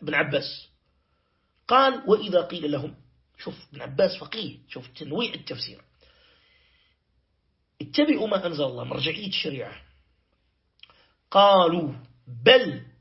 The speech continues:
نتبع ما ألفينا عليه آباءنا".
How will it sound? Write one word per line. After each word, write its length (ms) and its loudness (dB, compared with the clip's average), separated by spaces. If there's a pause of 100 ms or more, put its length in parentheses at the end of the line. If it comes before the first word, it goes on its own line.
(180)
نتبع 580 -4
ما 260 -6
ألفينا 560 -8 (460)
عليه 520 -4
آباءنا". 420 -14